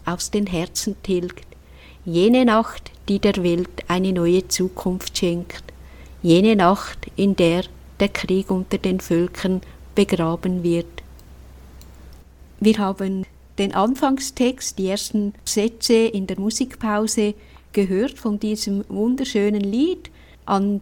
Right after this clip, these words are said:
dieses Luisa, die Gattin von Herr Doktor Fleckenstein, immer noch Erinnerungen in ihrem Herzen trägt, weil während des Golfkrieges war ihre werte Mutter sehr oft in der Geburtsgrotte mit Luisa.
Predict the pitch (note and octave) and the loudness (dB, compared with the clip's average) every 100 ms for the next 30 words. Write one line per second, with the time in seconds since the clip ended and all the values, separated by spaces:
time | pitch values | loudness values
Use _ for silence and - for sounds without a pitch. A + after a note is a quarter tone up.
0 | - G#3+ A#3+ C#4 - B3+ B3+ - - - | -2 0 2 2 2 0 -2 -10 -12 -2
1 | G3+ G#3 B3+ D#4 C#4+ C#4 D4+ - F#3 F#3 | 2 4 4 2 2 0 0 -4 -4 -2
2 | G#3+ - C4 B3+ - G3+ G3 G3+ G3 G3 | -2 0 2 2 0 -2 -2 -4 -4 -8
3 | - F#3+ - F#3+ - A#3 - G#3 G3 G#3 | -6 -6 -2 -2 -2 -2 0 0 0 -2
4 | - G#3 G#3+ G#3+ G3+ G#3 - G3 G3 A3 | 0 0 2 2 0 -2 -2 0 2 2
5 | C4+ C4 B3+ C4 B3 - G#3 G3+ - G#3+ | 2 2 2 0 0 -2 -2 -2 2 2
6 | G#3+ G3+ G3 G#3+ - - D#4+ - C4+ D#4+ | 2 0 -2 -4 -4 -2 -2 -2 -2 -2
7 | - - - - - - - G3 F#3 G3 | -8 -20 -20 -20 -20 -12 -2 0 2 0
8 | F#3+ F#3 A3 A#3+ G#3 G#3 - G3 A3+ - | 0 0 0 0 0 -2 -2 -2 -2 -6
9 | - G#3+ G#3+ A3 G#3+ - F#3+ - G3+ G3+ | -2 0 0 -2 -2 -4 -4 -4 -2 0
10 | G3 - F3 G3+ - G3 G3+ B3+ - B3 | -2 -2 -6 -6 -4 -4 -2 -4 -2 -2
11 | B3 - - G3+ G#3 - G3 - - - | -2 -4 -4 -2 -2 -4 -6 -6 -10 -6
12 | F#3+ F#3+ G3 - - - - F#3+ F#3 B3 | -4 -4 -6 -8 -20 -20 -8 -8 -2 -2
13 | D#4+ - - A3 A3 - A3 A3 - - | -2 -6 -4 -4 -4 -2 -2 -2 -10 -6
14 | G3 G3+ - - F#3+ G3 F#3 F#3+ - E3+ | -4 -4 -6 -8 -2 0 0 -2 -2 -4